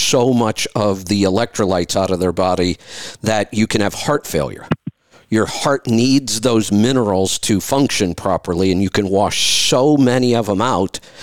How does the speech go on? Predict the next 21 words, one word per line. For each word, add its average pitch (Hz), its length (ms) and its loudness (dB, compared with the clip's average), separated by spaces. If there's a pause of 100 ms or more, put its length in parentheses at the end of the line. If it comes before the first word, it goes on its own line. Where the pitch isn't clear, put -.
that 101 140 -2
people 123 280 0
actually 113 280 0
have 104 100 0
heart 170 240 -2
attacks - 340 -2
and 87 100 -4
heart - 240 -2
failure 76 360 -2
from 76 220 -6
this. - 280 -4 (720)
But 147 200 0
the 135 100 2
one 139 640 2
really 143 640 2
unusual 104 720 2
case, - 680 -2 (540)
um, 113 500 0
remember 175 560 2
when 147 380 2
the, 120 500 2